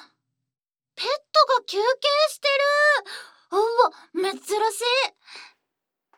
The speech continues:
<laughs> あた、うん、確かに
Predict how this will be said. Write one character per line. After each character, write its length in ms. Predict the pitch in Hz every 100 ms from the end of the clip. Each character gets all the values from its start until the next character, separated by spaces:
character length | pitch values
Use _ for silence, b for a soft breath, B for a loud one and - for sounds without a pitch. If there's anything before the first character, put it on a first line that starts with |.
| _ _ _ _ _ _ _ _
<laughs> 680 | 254 320 320 - 403 339 294 294 B B B B B B
あ 120 | 247
た、 160 | 226 226 B B _ 254
う 60 |
ん、 160 | 240 220
確 280 | 330 480 -
か 120 | 587
に 200 | 262 233